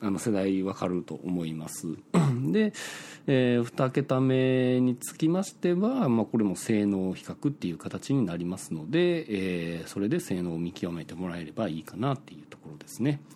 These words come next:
で、えーと、末尾の、えー、アルファベットについても、似たような感じなんですよね。だいたい、えーと、Xが、あの、最上位モデルとか、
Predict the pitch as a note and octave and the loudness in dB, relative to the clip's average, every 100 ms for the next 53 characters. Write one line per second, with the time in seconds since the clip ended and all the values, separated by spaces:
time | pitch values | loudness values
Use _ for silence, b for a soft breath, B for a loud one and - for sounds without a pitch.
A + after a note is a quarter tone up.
0 | B B B B G#3 A3+ A3+ G#3 D3 C3 | B B B B 2 4 4 2 2 2
1 | A#2 B2 D3 - D3 C#3+ F3 G#3+ G#3 F#3 | 4 2 2 0 2 2 4 4 4 0
2 | - F#2 F2+ F2 E2+ E2 E2+ F#2 F#2+ G2+ | -2 0 0 0 -2 -4 -4 -6 -2 0
3 | G2+ - - F2+ D#2+ - A2 G#2 - E3+ | -2 -4 -4 -2 -2 -2 0 0 2 2
4 | G#3 F#3+ - B B B B - - - | 4 2 0 B B B B -20 -20 -20
5 | - - F3+ G#3 A3+ A#3+ G3+ D3 F3 E3+ | -6 2 2 4 4 6 4 2 2 2
6 | E3 E3 E3 E3 D#3+ C#3+ F2 C#2+ - A2+ | 2 2 2 2 2 0 -2 -4 -2 0
7 | B2 A#2+ B2+ - C3+ C#3+ D#3 - D3+ C#3+ | 0 -2 -6 -6 -2 0 0 0 2 2
8 | D3 A#2 G#2 G#2+ C3 D3 - - G#2 - | 2 0 2 2 2 0 -4 -6 -4 -2
9 | G#2 E3+ E3 D#3 - F#2+ F2 E2+ E2+ D#2+ | 2 4 2 0 -2 -2 0 -2 -4 -4
10 | - A#2 G#2+ G2 F#2 F2+ G2+ E2+ D2 C#2 | -2 0 2 2 2 2 0 -2 -4 -8
11 | - - F2 - | -14 -12 -12 -12